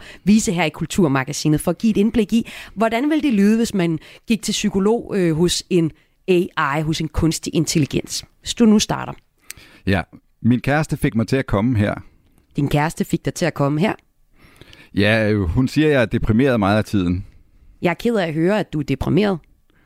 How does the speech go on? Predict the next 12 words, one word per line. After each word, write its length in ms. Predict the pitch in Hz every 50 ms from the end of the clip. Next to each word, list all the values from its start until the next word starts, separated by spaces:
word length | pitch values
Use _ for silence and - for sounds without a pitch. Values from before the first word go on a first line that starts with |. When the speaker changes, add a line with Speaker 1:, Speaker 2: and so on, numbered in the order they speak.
| _ _ - - - _ - _
Speaker 2:
Det 160 | - 98 87
er 120 | 82 95 110
sandt, 300 | - 107 95 92 - 98
jeg 200 | 98 95 92 98
er 40 | 117
ulykkelig. 460 | 110 92 92 95 95 - 92 87 76 71 - _ _ _ _ _ _ _
Speaker 1:
Tror 240 | - - 262 302 320
du 120 | 220 196 160
det? 220 | - 220 240 240 - _ _ _ _ -
Øh, 280 | 190 185 175 170 160 151 -
tror 220 | - - 311 311
du, 80 | -